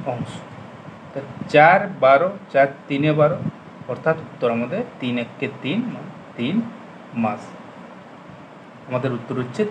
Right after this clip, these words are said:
তিন মাস। এবার দেখো, চার টাকার পাঁচের আট অংশ সমান কত টাকা কত পয়সা বের করতে বলেছে। চার টাকার পাঁচের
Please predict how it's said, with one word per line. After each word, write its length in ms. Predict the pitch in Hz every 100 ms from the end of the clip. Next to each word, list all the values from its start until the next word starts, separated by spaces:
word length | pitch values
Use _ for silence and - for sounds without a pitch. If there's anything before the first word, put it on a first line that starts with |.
| -
তিন 160 | 135 180 147
মাস। 220 | 110 107 - - - - - - - - - - - - - - - - - - - - - - - - - - - - - - - - - - - - -
এবার 160 | - 180 202
দেখো, 220 | 185 143 - - - - - - -
চার 220 | 165 190 214 -
টাকার 380 | 185 185 147 156 208 - -
পাঁচের 360 | 151 - 190 190
আট 100 | 196 - 143
অংশ 220 | 135 123 - 110 - - - - - -
সমান 240 | - 151 185 185 151
কত 220 | 135 - 190 185
টাকা 280 | 139 135 156 190 233 - - -
কত 200 | 120 117 - -
পয়সা 360 | 120 113 - 117 - - - -
বের 120 | - 127
করতে 220 | 127 117 113
বলেছে। 280 | 110 107 - - - - - - - - -
চার 180 | 156 180 -
টাকার 440 | 185 185 196 196 202 202 -
পাঁচের 380 | 127 127 - 180